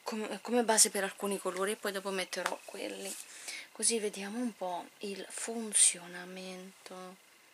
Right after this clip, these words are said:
Allora, e questo è il colore. Volendo questo qua po-, potreste anche usarlo effettivamente come,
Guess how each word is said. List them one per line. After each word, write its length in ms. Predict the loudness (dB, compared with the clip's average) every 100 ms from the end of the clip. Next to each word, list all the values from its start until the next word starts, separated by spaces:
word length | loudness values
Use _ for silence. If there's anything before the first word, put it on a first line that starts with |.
| -20 -20 -20 -20 -20 -20 -12
Allora, 600 | -10 -10 -12 -14 -16 -16 -14 -16 -18 -20 _ _ _ _ _ _ _ _ -20 -16 -14 -14 -8
e 160 | -2 0
questo 360 | 2 4 4 2
è 20 |
il 60 | -6
colore. 680 | -6 -6 -6 -8 -8 -8 -10 -16 -20 -20 -18 -8 -6 -6 -6 6
Volendo 460 | 8 10 8 6
questo 280 | 6 6 6
qua 300 | 4 4 4
po-, 180 | 0 -8 -10 -20 2
potreste 640 | 6 6 4 2 4 4 4
anche 340 | 2 0 -2
usarlo 420 | 0 2 2 0
effettivamente 1200 | -2 -4 0 2 2 2 0 -2 -4 -6 -6 -6 -10 -20 -20 -20 -20 -20 -20 -18 -16 -18 -14
come, 680 | -6 0 2 2 2 2 0